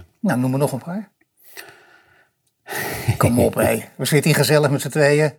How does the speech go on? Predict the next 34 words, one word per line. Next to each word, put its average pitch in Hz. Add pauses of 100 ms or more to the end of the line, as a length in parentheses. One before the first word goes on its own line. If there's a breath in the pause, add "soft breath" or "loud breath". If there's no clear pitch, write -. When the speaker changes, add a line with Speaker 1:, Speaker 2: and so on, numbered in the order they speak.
Speaker 2:
Oké, 127
ja, 107
niemand 110
luistert 107
mee, 107
wou 92
je 95
zeggen. 110
Speaker 1:
Niemand 202
hoort 180
Speaker 2:
Nee, 180
Speaker 1:
dit. 175
Kun -
je -
Speaker 2:
nee, 175
Speaker 1:
makkelijk 170
Speaker 2:
nee. 160
Speaker 1:
roepen. 113 (480 loud breath)
Speaker 2:
Ehm, 113 (320)
er 107
komt 135
een 113
project 107
wit. - (1000)
Ik 113
ga 98
allemaal 95
witte 95 (140)
bladeren 98 (120)
introduceren 92
met 85
heel 90
veel 82
smaak. 107